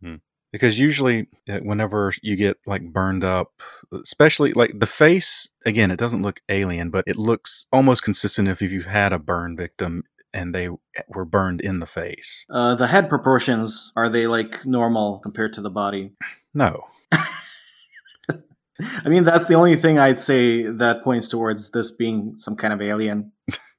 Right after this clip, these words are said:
Speaker 2: But it's very interesting because the Ray Santilli video, I don't know how, i-, if you've ever seen it,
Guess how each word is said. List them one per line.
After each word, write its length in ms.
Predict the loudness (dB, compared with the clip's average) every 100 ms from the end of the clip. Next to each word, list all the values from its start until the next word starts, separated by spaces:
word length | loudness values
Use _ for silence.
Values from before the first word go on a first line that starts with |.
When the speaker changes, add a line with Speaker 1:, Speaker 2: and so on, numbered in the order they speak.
| _ _
Speaker 2:
But 120 | 2 2
it's 120 | 6
very 200 | 6 6
interesting 400 | 6 4 4 2
because 480 | 4 4 4 2 -4
the 160 | 2 4
Ray 140 | 4
Santilli 460 | 4 2 2 2 2
video, 240 | 2 4
I 120 | 2
don't 120 | 2
know 120 | 0 2
how, 480 | 4 4 2 -4 -6
i-, 60 | -6
if 220 | -2 2
you've 200 | 4 4
ever 240 | 4 4 2
seen 320 | 0 -2 -2
it, 220 | -4 -6